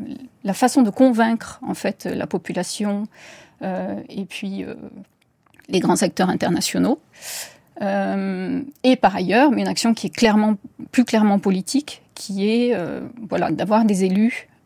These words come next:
euh, au Congrès, dans les deux chambres. Et ces élus, euh, alors il y a un système un peu particulier, euh, au Brésil, mais il y a ce qu'on appelle les bancades,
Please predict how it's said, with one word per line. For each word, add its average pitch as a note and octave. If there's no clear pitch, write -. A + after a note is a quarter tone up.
euh, F3+
au G#3
Congrès, F#3+
dans G3
les E3
deux F3
chambres. C4+
Et B3+
ces A3
élus, A#3+
euh, F#3+
alors G#3+
il G#3+
y -
a -
un G3+
système B3
un G#3+
peu G3+
particulier, G#3+
euh, F#3+
au -
Brésil, G#3
mais G#3
il -
y G#3+
a G3+
ce -
qu'on G#3
appelle G#3+
les F#3
bancades, G#3